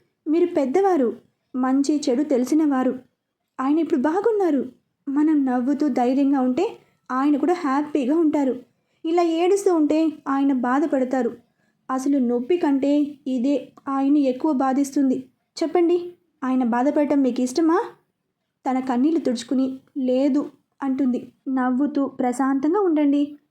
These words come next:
మిమ్మల్ని చూస్తే ఆయనకి ఇంకా త్వరగా నయమైపోతుంది. నేను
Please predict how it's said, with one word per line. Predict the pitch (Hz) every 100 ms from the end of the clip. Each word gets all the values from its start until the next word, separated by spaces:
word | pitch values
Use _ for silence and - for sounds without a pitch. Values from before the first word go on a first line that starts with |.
| -
మిమ్మల్ని | 262 254 247 240
చూస్తే | 269 277 311 415 -
ఆయనకి | 254 262 269 254
ఇంకా | 247 302
త్వరగా | 294 262 254
నయమైపోతుంది. | 330 262 285 294 285 285 262 254 - _ _ _ -
నేను | 247 254 247 240